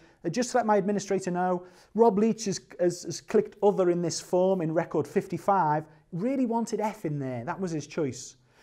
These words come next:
The administrator then might go, "You know what, that's a good idea, update the lists,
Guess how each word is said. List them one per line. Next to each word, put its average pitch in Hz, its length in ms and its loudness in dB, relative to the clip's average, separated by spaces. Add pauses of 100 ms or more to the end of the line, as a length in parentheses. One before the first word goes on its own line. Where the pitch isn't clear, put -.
(180)
The 202 80 0
administrator 214 520 2
then 170 140 2
might 175 200 0
go, 202 100 4
"You 220 100 2
know 233 140 2
what, 262 220 2
that's 147 180 -6
a 170 40 -2
good 196 180 0
idea, 214 480 -4 (200)
update 190 400 2
the 185 80 -2
lists, 220 500 -2